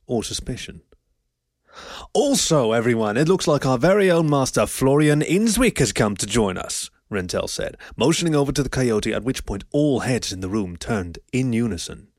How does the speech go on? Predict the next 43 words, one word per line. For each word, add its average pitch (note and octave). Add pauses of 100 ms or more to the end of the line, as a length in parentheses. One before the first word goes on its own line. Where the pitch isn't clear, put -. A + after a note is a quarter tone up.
(300)
"So G#2
much G#2
for -
keeping G#2
away G2
from F2
attention," F2+
Florian F2
thought -
to -
himself, - (340)
feeling G2
a -
swell A#2+
of -
bashfulness. - (1000)
Rentel E3
paced E3
around A#2+
atop G#2
his G#2+
table. E2+ (720)
"I F3
know G#3+
that B2
Master B2
Innswick D#3+
has D3+
been C#3
a C3+
great C3+
help C3
to C#3+
all B2+
of A2+
you B2
as G2+
well," C3+
he -
said F#2+
to F#2
the -
crowd, F2+